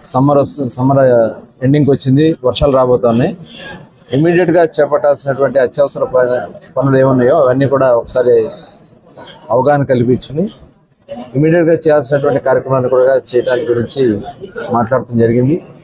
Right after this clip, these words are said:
ప్రధానంగా మచిలీపట్నం మున్సిపాలిటీలో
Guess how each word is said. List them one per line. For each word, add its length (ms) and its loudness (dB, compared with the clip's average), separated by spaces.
ప్రధానంగా 500 2
మచిలీపట్నం 460 0
మున్సిపాలిటీలో 720 0